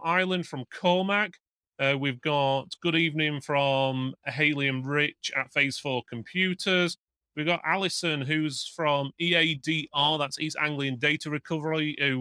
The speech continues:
will actually be at the event as well. Um, they'll be showing off, um, well, telling you about data recovery and stuff like that and how they can help your business. Um, you've got Cormac chatting up Nicole in the States. Uh, yes, uh,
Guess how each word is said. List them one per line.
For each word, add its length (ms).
will 240
actually 300
be 140
at 200
the 160
event 400
as 200
well. 460
Um, 380
they'll 180
be 80
showing 320
off, 220
um, 500
well, 300
telling 200
you 60
about 240
data 300
recovery 420
and 100
stuff 300
like 280
that 180
and 80
how 160
they 100
can 160
help 220
your 180
business. 520
Um, 600
you've 180
got 200
Cormac 480
chatting 280
up 160
Nicole 540
in 80
the 80
States. 640
Uh, 520
yes, 400
uh, 180